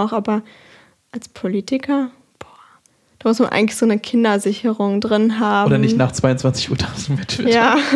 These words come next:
Speaker 1: <laughs> Ja, schon krass.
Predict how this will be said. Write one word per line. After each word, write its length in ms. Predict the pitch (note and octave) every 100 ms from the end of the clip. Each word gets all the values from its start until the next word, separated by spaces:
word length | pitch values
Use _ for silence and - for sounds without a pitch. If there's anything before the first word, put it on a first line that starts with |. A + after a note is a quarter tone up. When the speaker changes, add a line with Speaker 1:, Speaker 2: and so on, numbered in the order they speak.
| C4 C4 B3 A#3+
Speaker 1:
<laughs> 60 | - E4+ - - _ _ _ _ _ _ _ _ _ _ -
Ja, 300 | A3+ G#3+ C4+
schon 240 | - A#3+
krass. 260 | C4+ C#4+